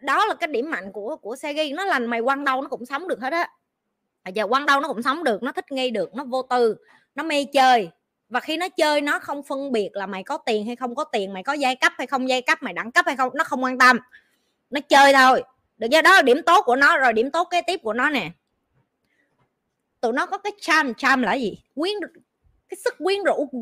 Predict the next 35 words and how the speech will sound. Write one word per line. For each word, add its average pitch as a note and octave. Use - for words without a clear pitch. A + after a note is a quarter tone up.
riêng F4+
của A3+
nó, D4+
tại A3
vì B3
nó D#4
là E4
cung C#4+
lửa C#4
mà, C#4+
rất F4
là D#4
ấm D4
áp. F4
Mày D4+
hỏi D#4+
coi, G4
mấy G#4+
đứa A#4
này F4+
về D#4
go-, F4
mê F#4
lắm, G4+
mê F4
bồ, C#4+
mê D#4
bồ B3
tao C4
hơn C#4+
tao C4+
mê C4+
nữa C4
mà, C#4
nó C#4+